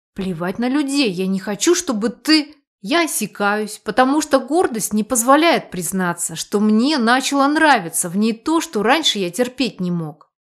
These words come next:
«Чтобы я что, Саид? Ты же сам всегда просил меня быть серьезнее»,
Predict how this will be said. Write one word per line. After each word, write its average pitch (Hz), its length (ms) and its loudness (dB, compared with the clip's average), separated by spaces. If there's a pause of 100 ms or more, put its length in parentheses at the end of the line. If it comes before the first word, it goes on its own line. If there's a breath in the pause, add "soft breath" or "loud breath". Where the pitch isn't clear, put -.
(640)
«Чтобы 294 380 -6
я 320 140 2
что, 214 300 0
Саид? 202 520 -4 (300)
Ты 330 80 2
же 330 80 -2
сам 247 320 4
всегда 214 340 0
просил 254 440 0
меня 190 240 0
быть 233 220 -4
серьезнее», 165 840 -4